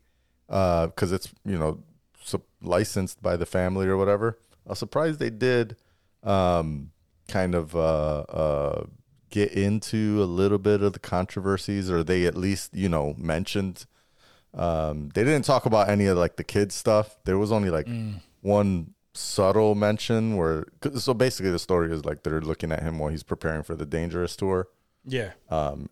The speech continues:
Speaker 1: and, uh, and then they do a bunch of flashbacks on, like, the,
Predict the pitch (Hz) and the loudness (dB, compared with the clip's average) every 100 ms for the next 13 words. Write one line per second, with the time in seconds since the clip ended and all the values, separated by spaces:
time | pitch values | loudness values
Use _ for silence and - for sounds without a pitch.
0 | - 82 78 76 80 76 71 - 87 82 | -6 -4 -4 -2 -2 0 -2 -4 -4 -2
1 | 85 82 78 80 80 80 78 71 _ _ | -2 -2 0 0 2 0 -2 -6 _ _
2 | _ _ _ 95 80 80 71 78 78 73 | _ _ _ -2 0 0 -4 -6 -2 -2
3 | - - - - 78 73 67 67 - | -2 -2 -4 -2 -4 -4 -4 -6 -8